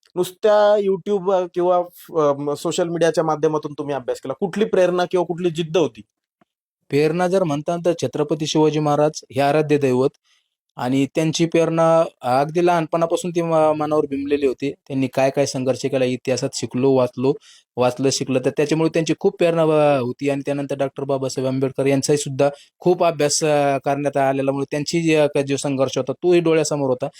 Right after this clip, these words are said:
Speaker 2: आणि या दोन महापुरुषाचा, अ, डोळा, संघर्ष डोळ्यासमोर ठेवून मी जीवन जगत होतो आणि ज-, संधी मिळेल तेव्हा त्याचा फायदा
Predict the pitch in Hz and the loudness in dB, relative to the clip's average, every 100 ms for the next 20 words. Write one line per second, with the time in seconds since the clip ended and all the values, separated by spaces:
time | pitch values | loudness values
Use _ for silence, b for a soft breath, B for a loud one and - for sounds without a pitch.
0 | B B 123 143 160 175 160 156 160 147 | B B -4 0 0 2 0 2 0 2
1 | 151 151 151 156 131 127 147 143 135 147 | 2 4 4 2 -2 2 4 4 2 -2
2 | 139 135 135 135 147 139 135 - 175 147 | -4 -2 0 -2 -2 -4 -4 -2 0 0
3 | - b b 135 135 143 147 143 147 156 | -4 b b -6 0 2 2 2 2 2
4 | 131 117 135 127 131 131 131 127 120 139 | 0 -2 -2 -2 -6 -2 0 0 -2 -2
5 | 139 135 139 139 135 135 127 131 127 - | -2 0 2 0 0 0 2 0 -2 -2
6 | 131 135 156 | 0 2 0